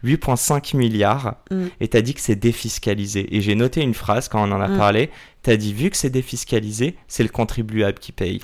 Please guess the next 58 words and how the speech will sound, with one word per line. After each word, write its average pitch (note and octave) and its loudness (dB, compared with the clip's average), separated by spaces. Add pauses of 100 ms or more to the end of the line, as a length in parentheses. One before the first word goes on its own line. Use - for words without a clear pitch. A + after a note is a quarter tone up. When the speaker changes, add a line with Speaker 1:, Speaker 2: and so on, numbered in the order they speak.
Speaker 2:
Exactement. D#3+ -2
Speaker 1:
Alors G2+ 6
là, G#2+ 6
je G#2+ 0
vais G2+ 0
jouer G2+ 0
au G2+ 0
tocard, G#2+ -2
Speaker 2:
Mais F3+ 6
vas-y, A2 6
Speaker 1:
number C#4+ 6 (160)
Speaker 2:
bien G2 4
Speaker 1:
one. B2+ 2
Speaker 2:
sûr. - -4 (200)
Speaker 1:
Moi, D3+ -2
j'ai A2+ -2
pas G#2+ -2
d'argent, G2 -4
je G#2 -16
le G2+ -2
dis G2+ -4
haut G2 0
et G2 0
fort. A2 -2
D'ailleurs, A2 -4
je - -2
cherche G#2 -2
des G#2 -2
sponsors. G2+ -4 (280)
<laughs> - 0
Speaker 2:
Moi G3 8 (420)
Speaker 1:
Parenthèse G#3 8
Speaker 2:
aussi. B3 6
Speaker 1:
fermée. B2+ 4 (1400)
Est-ce B2+ 0
que - -2
je - -10
peux C#3 0
jouer B2+ 2
au A2 6
con E3+ -4
et B2 0
te - -2
dire A2+ -2
que, - -4
vu A2 -6
que C3+ 0
je A#2+ 0
ne, G2+ 2
n'ai B2 0
pas D#3 2
d'argent, A#2 0 (200)
je - -12
pars A#2 4
déjà A#2 4
du C3 0
principe A#2 -4
que G#3 -6